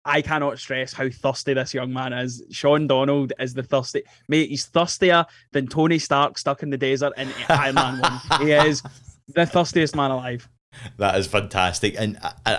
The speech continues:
Speaker 2: and I listened to it all the way, all the way to my gig, and I'm not joking. I literally was like,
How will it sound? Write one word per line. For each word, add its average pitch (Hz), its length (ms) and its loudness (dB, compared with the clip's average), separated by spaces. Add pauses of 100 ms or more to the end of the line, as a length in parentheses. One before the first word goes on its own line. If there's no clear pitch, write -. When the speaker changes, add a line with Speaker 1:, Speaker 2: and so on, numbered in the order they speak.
Speaker 2:
and 113 80 4
I - 0 -
listened 135 360 4
to 139 80 6
it - 40 2
all 117 220 6
the 120 80 2
way, 110 260 4
all - 260 0
the 110 60 4
way 107 120 4
to 98 40 0
my 101 120 4
gig, 98 380 0
and 92 380 2
I'm 90 220 2
not 101 160 4
joking. 95 420 4
I 92 60 4
literally 101 420 2
was 92 160 2
like, 87 300 0